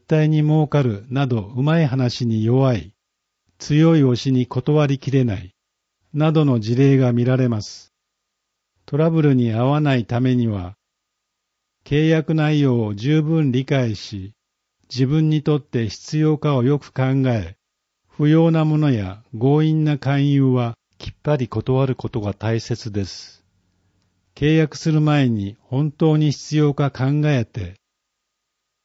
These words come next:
消費生活相談員、安田智美さん。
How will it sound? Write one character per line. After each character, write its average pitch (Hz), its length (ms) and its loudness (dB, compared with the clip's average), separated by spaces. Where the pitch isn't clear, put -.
消 151 380 0
費 156 180 0
生 156 240 0
活 156 220 -2
相 156 320 0
談 143 320 2
員、 98 240 -6
安 123 360 -2
田 143 200 0
智 139 280 0
美 135 140 2
さ 123 220 -4
ん。 104 240 -8